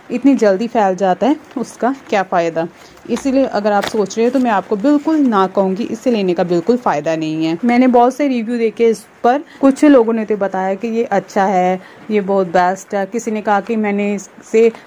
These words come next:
टू फिफ्टी में ख़रीदा, किसी ने टू हंड्रेड में। अगर मैं बताऊँ तो मैंने इसे वन ट्वेंटी वन रुपीज़ में ख़रीदा था Flipkart से। आप अभी भी चेक कर सकते हो वहाँ पर जाकर,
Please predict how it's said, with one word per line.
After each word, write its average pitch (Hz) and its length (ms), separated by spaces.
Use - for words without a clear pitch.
टू 254 120
फिफ्टी 220 340
में 196 180
ख़रीदा, 190 320
किसी 208 240
ने 208 100
टू 254 200
हंड्रेड 202 300
में। 240 140
अगर 220 200
मैं 214 260
बताऊँ 214 300
तो 247 100
मैंने 214 300
इसे 196 280
वन 214 240
ट्वेंटी 202 320
वन 196 220
रुपीज़ 202 340
में 196 100
ख़रीदा 180 260
था 240 180
Flipkart 196 540
से। 180 120
आप 208 280
अभी 202 160
भी 190 140
चेक 190 220
कर 180 140
सकते 180 300
हो 180 80
वहाँ 175 180
पर 180 160
जाकर, 180 320